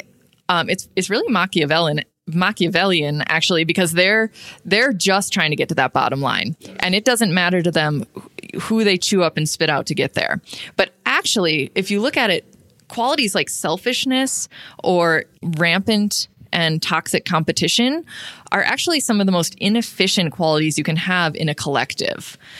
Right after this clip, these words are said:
The whole idea around a collective is that you're trying to accomplish a goal that you cannot accomplish on your own. Otherwise, you would just do it on your own. So you form a collective because whatever it is you're trying to accomplish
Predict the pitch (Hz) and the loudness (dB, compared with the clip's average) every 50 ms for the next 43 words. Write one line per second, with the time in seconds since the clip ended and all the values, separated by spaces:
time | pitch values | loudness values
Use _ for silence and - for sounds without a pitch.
0 | - - 220 220 208 339 403 440 302 262 233 277 269 247 226 214 190 185 196 226 | -2 2 2 2 4 4 4 4 4 4 4 4 4 4 4 4 2 2 2 2
1 | 285 330 - 226 185 175 165 - 185 170 170 - 185 180 - - - 170 165 165 | 0 2 2 2 2 4 4 4 4 2 2 2 0 0 0 0 -4 -4 -2 0
2 | 170 180 202 240 285 330 349 349 - 285 269 247 226 208 196 - - 220 208 196 | 0 2 2 4 4 2 2 2 2 2 2 4 4 2 2 2 0 0 2 2
3 | 202 175 185 175 160 151 220 240 233 202 180 165 156 156 156 - - - - - | 2 0 0 0 0 2 2 4 4 4 4 4 4 2 0 -2 -8 -16 -20 -8
4 | - - 190 190 196 - 214 226 220 214 180 165 165 - 175 156 156 151 147 - | -2 0 0 0 2 2 2 2 4 4 2 2 0 0 0 0 0 0 0 0
5 | 147 139 139 127 - 113 - - - - - _ _ _ _ _ _ _ - - | 0 0 0 0 0 -2 -2 -4 -8 -12 -14 _ _ _ _ _ _ _ -20 -20
6 | _ _ _ - 160 160 156 160 156 - 165 151 156 160 - - 160 151 147 - | _ _ _ -4 0 2 2 2 2 0 0 0 0 -2 0 0 0 0 0 0
7 | 151 196 240 214 - - - _ _ - - _ - - - - - - 220 214 | 2 2 0 0 -2 -6 -14 _ _ -20 -20 _ -20 -20 -16 -8 -2 2 2 4
8 | 202 208 185 - - 254 240 226 208 190 - - 208 208 233 294 349 - - 190 | 4 2 0 0 2 2 2 4 2 0 -2 -4 -2 0 0 0 0 0 0 2
9 | 165 160 165 165 170 - 170 190 190 208 196 175 165 - - - - 170 170 202 | 2 4 2 0 -2 -2 -2 0 2 2 2 2 0 -4 -12 -14 -4 0 2 4
10 | 226 269 285 302 269 240 220 208 190 190 196 196 180 175 165 - 202 190 190 185 | 4 4 4 4 2 2 2 2 2 2 2 2 2 2 2 2 2 2 2 2
11 | 170 - | 2 0